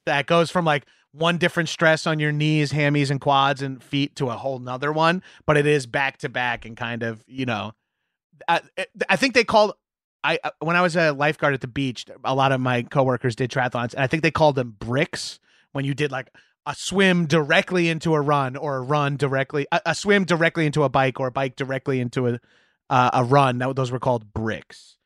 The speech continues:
where you're, like, c-, practicing fe-, doing that back to back on your body,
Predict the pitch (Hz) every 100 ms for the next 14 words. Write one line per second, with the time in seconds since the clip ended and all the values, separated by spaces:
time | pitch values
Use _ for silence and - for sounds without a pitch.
0 | _ - 127 123 117 117 _ - _ -
1 | 170 - 165 156 165 - 147 131 - _
2 | _ - 196 196 165 190 160 151 143 127
3 | 110 127 - 120 120 113 110 113 110 107
4 | 104 92